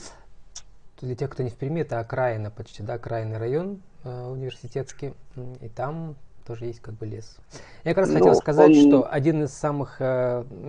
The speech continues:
Speaker 1: дешёвых способов, бесплатных, да, это всегда вот экологические тропы, которых в каждом городе много.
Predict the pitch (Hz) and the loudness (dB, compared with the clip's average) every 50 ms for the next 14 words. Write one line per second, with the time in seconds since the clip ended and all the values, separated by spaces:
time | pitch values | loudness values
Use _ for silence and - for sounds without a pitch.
0 | 127 127 135 131 - 185 185 160 - - - - 135 123 - 113 104 107 101 113 | -8 -8 -8 -4 -2 0 0 0 -2 -6 -8 -8 -6 -6 -4 -6 -6 -6 -6 -6
1 | 110 - - - 131 113 104 - - 98 104 110 117 135 156 156 - 107 - - | -8 -8 -6 -4 -4 -4 -4 -4 -8 -12 -12 -6 -4 -4 -4 -4 -4 -10 -10 -10
2 | - 117 117 147 143 127 123 - - 131 123 - 135 135 123 135 139 - - - | -12 -6 -2 -2 -2 -2 -4 -4 -6 -8 -6 -4 -4 -4 -2 -4 -6 -6 -10 -12
3 | - - 117 - 143 131 113 - - 104 - 101 - 113 - _ - 151 156 160 | -10 -10 -8 -6 -4 -4 -4 -6 -8 -12 -12 -12 -12 -14 -14 _ -4 -4 -4 -4
4 | 156 135 117 - 131 123 127 120 - 117 123 123 120 95 90 92 - | -6 -8 -6 -6 -6 -8 -6 -8 -8 -8 -8 -8 -8 -8 -10 -14 -16